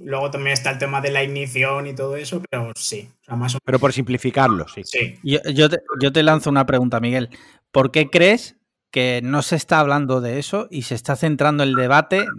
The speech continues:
Speaker 3: del futuro del coche en el coche eléctrico? O sea, eh, yo tengo una teoría,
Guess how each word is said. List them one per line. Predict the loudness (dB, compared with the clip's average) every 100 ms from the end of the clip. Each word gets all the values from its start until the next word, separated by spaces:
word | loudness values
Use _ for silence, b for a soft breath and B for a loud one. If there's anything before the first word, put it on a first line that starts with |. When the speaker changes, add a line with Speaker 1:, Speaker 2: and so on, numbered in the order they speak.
| -4
Speaker 3:
del | -4 -4
futuro | -8 0 4
del | 4 4
coche | 2 2 0
en | -4
el | -4
coche | -4 -6 -6
eléctrico? | -8 -10 -8
O | -4
sea, | -2 -4 B B B B B B -18 -12
eh, | -10 -8 0
yo | 2
tengo | 4 2
una | 4 4
teoría, | 4 4 4 2